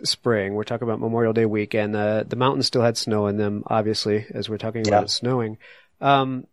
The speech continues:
Speaker 1: how were you prepared as far as survival? And I know you had a lot of experience with, uh,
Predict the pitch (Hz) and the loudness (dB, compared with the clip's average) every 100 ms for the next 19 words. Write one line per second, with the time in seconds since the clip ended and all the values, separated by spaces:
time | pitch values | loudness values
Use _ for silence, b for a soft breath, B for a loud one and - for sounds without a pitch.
0 | _ 147 180 220 277 226 165 156 156 - | _ -4 2 4 4 2 4 2 2 0
1 | 135 147 143 131 110 - 131 120 110 - | -2 2 4 4 -2 0 2 2 -2 -6
2 | 104 110 120 107 107 104 139 127 127 135 | -2 2 2 2 -2 -4 -6 -2 0 4
3 | 160 156 139 135 127 123 127 123 110 - | 6 6 6 6 4 6 6 4 0 -6
4 | - 127 120 113 - 113 107 - 113 104 | 0 2 2 -2 -4 -2 -2 -2 -2 0
5 | 101 | -2